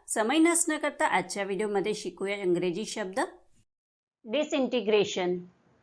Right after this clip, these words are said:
डिसइंटिग्रेशनचा मराठीत अर्थ विघटन, विभाजन, विच्छेदन किंवा फुटून जाण्याची क्रिया होत आहे. डिसइंटिग्रेशनला आपण वाक्यात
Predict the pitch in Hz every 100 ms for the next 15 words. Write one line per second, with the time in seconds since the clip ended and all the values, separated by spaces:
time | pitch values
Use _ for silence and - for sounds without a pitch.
0 | _ _ _ 220 311 370 349 311 320 302
1 | 277 - 226 220 220 190 185 190 190 254
2 | 254 269 196 175 - _ _ _ _ _
3 | 185 214 220 220 226 240 302 - _ _
4 | _ _ _ _ _ _ 175 220 185 214
5 | 196 220 226 285 _ _ _ _ _ _
6 | _ _ _ _ 185 226 - 233 214 214
7 | 226 294 _ _ _ _ 254 262 320 202
8 | - 247 208 359 302 311 254 254 240 339
9 | 330 214 208 277 285 208 190 262 262 208
10 | 151 - _ _ _ _ _ _ _ _
11 | 208 247 - 247 233 247 254 254 285 277
12 | 302 311 - 185 175 180 _ _ _ _
13 | - 247 247 349